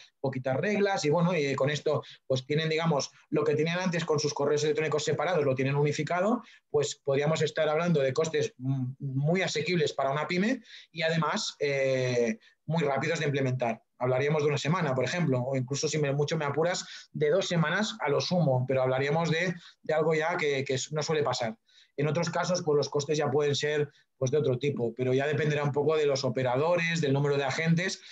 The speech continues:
y no solo de eso, sino también del proceso. Tenemos proyectos con,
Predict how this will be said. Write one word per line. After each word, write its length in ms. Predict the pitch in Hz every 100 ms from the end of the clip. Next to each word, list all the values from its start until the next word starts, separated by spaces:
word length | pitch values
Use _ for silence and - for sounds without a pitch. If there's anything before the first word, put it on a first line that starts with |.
| - -
y 100 | 147
no 80 |
solo 180 | 165 202
de 140 | 185 175
eso, 180 | 170
sino 220 | 185 175 139
también 240 | 143 156
del 180 | 175 170
proceso. 560 | 175 160 156 - 127 - - _
Tenemos 300 | 147 160 165
proyectos 440 | 165 170 170 147
con, 300 | - 143 131